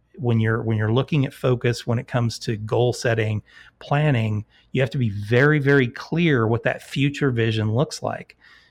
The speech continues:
You know, if you're building a freedom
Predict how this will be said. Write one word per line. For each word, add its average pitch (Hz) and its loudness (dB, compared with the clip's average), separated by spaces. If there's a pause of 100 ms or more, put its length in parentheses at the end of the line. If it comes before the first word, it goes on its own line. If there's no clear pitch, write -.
(140)
You 110 -2
know, 107 0
if - -4 (400)
you're 147 4
building 143 2
a 117 0
freedom 139 2